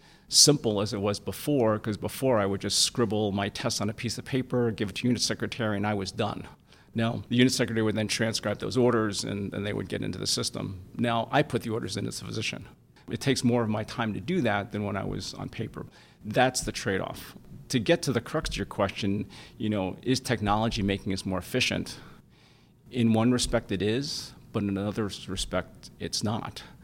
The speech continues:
So I would say, all in all, the, the needle really hasn't moved a whole lot. And I don't think that technology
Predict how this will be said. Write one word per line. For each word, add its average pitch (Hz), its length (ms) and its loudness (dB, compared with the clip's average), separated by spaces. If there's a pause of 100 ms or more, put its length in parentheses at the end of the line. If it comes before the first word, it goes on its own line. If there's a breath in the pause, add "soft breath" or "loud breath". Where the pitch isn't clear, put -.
(260 loud breath)
So 98 440 0
I 101 140 -2
would 107 180 -2
say, 107 220 2
all 110 260 0
in 107 80 0
all, 110 240 2
the, 98 320 -2 (380 soft breath)
the 107 100 0
needle 107 400 4
really 98 320 0
hasn't 104 520 -6
moved 110 480 2
a 101 60 -6
whole 95 300 -6
lot. 98 360 -4 (160)
And 107 160 -4
I 110 60 -2
don't 117 400 -2
think 113 220 0
that 95 160 -4
technology 104 960 0